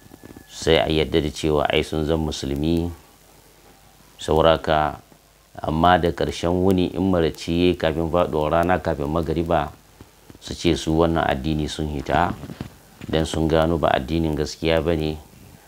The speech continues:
dan sun gano ba addini ne na annabawa ba. La'allahum yarji'un, wai dan a tunaninsu wannan zai sa sauran larabawa da suka shiga Musulunci,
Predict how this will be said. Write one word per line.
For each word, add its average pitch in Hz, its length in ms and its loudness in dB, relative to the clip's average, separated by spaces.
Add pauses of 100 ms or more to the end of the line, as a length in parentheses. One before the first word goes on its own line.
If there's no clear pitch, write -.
(120)
dan 80 220 -4
sun 82 200 0
gano 85 300 4
ba 73 240 0
addini 78 400 -2
ne 76 160 -2
na 80 160 -4
annabawa 82 640 0
ba. 87 140 4 (1300)
La'allahum 85 800 2
yarji'un, 85 640 -2 (960)
wai 92 400 6
dan 95 320 4 (1300)
a 80 80 4
tunaninsu 85 640 2
wannan 90 520 2
zai 85 240 2
sa 76 320 0 (240)
sauran 90 760 2 (160)
larabawa 90 720 4
da 82 80 -2
suka 78 280 -8
shiga 76 280 -4
Musulunci, 78 640 -6